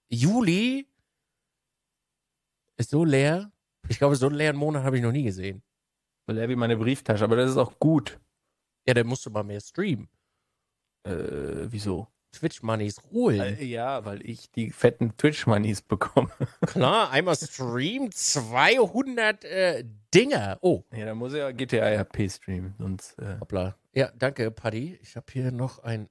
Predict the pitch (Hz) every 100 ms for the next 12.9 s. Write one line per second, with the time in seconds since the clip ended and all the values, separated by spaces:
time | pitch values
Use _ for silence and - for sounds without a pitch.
0 | - 101 - 110 - 139 107 120 - 117
1 | 113 - 131 143 147 135 - 113 147 151
2 | 147 - 117 98 104 190 208 202 202 196
3 | - _ - 220 - 208 107 120 98 147
4 | 202 _ _ _ _ - 120 - 135 147
5 | 104 135 113 139 _ _ _ 123 120 151
6 | 143 - 165 151 156 151 123 175 185 123
7 | 120 127 127 113 - 85 - 98 104 -
8 | 104 - 98 104 113 156 175 165 175 185
9 | 208 110 117 101 107 - _ _ _ -
10 | 147 139 123 - 135 139 - - 143 127
11 | 110 110 90 95 _ _ _ _ _ 120
12 | 104 107 107 - 107 107 107 110 -